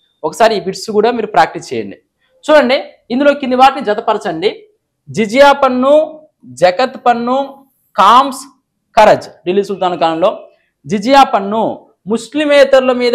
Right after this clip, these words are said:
విధించే పన్ను, ముస్లిమేతరుల మీద విధించే పన్ను. అదేవిధంగా జకత్ పన్ను ముస్లిం వ్యాపారులు చెల్లించే పన్ను, ముస్లిం వ్యాపారులు చెల్లించే పన్ను జకత్. కామ్స్ యుద్ధం,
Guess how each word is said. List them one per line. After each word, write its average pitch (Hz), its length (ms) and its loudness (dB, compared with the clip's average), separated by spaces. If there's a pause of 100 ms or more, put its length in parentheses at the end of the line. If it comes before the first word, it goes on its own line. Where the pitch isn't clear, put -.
(120)
విధించే 214 400 -2 (120)
పన్ను, 160 300 -2 (300)
ముస్లిమేతరుల 220 680 -4
మీద 208 240 -6 (560)
విధించే 214 360 0 (120)
పన్ను. 190 220 -4 (640)
అదేవిధంగా 262 520 0 (500)
జకత్ 254 440 0
పన్ను 214 300 -2 (680)
ముస్లిం 277 480 -4
వ్యాపారులు 294 560 4 (120)
చెల్లించే 233 420 0 (140)
పన్ను, 202 220 -2 (340)
ముస్లిం 233 300 -6
వ్యాపారులు 208 480 0
చెల్లించే 196 380 -6
పన్ను 208 220 -2 (460)
జకత్. 226 340 0 (600)
కామ్స్ 269 400 2 (440)
యుద్ధం, 214 460 0